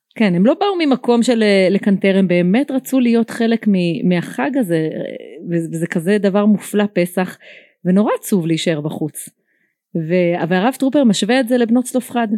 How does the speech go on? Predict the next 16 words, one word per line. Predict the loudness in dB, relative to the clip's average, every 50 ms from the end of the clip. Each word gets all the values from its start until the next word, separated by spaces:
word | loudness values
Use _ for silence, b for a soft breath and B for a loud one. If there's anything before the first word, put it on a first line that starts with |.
| -8 _ _ _ _ _ _ _
שזה | _ -8 -4 -2 -2
באמת | 0 2 2 4 4 2 2 0
שני | 0 2 2 4 4
מקרים | 2 0 0 0 2 2
מאוד | 2 2 2 -2 0
מובחנים, | 0 -4 -4 -2 -2 0 2 2 0 0
שבאים | 0 -2 -2 -2 -2 0 0 0 0
אל | 0
משה | 0 0 0 0 -2 -2
לשאול | -2 -2 -2 -2 -2 -2
אותו, | -2 _ -2 -2
"נו, | 0 2 2 2 0 0 -4
מה | -6 -4 -4
אתה | -4 -2 -2
אומר?" | -2 -2 -2 -4 -6 -6 -8 -10 -14 _ _ _
ובשניהם | -10 -10 -8 -6 -4 -2 -2 -2 -2 -4 -6